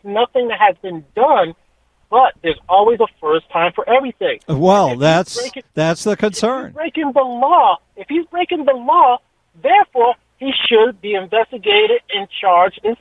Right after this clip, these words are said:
Speaker 1: sentenced. Am I correct?
Speaker 2: Oh, th-, that's unclear, because if we do that to this former president,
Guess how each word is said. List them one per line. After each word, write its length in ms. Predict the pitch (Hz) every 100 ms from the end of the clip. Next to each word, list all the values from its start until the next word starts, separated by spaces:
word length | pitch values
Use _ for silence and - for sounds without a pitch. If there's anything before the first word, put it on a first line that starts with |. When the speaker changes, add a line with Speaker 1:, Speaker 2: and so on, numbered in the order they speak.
| -
Speaker 1:
sentenced. 480 | 370 359 175 - - _ _
Am 100 | 180
I 60 | 220
correct? 400 | - 349 415 - _ _ _ _ _ _ _ -
Speaker 2:
Oh, 440 | 214 220 220 196
th-, 200 | 185 180 - _ _ _ - _ 269
that's 320 | 170 190 208
unclear, 580 | 220 208 - 220 233 151
because 920 | 131 165 165 156 156 147 143 - - -
if 300 | 196 147 -
we 180 | 170
do 200 | 147 185
that 300 | 180 170 170
to 160 | - 151
this 300 | 143 226 -
former 460 | - 175 147 123 120
president, 640 | - 107 95 113 202 262